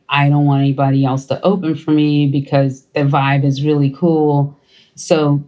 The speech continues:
you open the rest of these shows." And I, I don't even know if the,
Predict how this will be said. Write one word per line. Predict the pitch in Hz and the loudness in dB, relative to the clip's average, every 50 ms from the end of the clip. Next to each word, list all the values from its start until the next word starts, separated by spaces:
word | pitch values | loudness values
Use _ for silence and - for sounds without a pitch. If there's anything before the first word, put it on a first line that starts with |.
| _ - | _ -2
you | 175 185 190 190 190 - | 0 2 2 2 0 -2
open | 165 160 160 156 147 | -4 -4 -2 -2 -2
the | 143 | 0
rest | 147 151 165 165 - - | 0 -2 -2 -4 -4 -2
of | 143 | 0
these | 143 135 135 | 0 0 0
shows." | - 135 135 131 127 - | -2 -2 -2 -2 -2 -4
And | - 151 147 151 | -2 0 0 0
I, | 147 147 147 139 - _ _ _ - | 0 -2 -4 -8 -14 _ _ _ -2
I | 175 | 0
don't | 202 262 254 | 0 2 2
even | 214 175 170 165 | 0 0 0 0
know | 160 151 | 0 0
if | 143 143 - | -2 -2 -2
the, | 160 143 135 135 | 0 0 0 0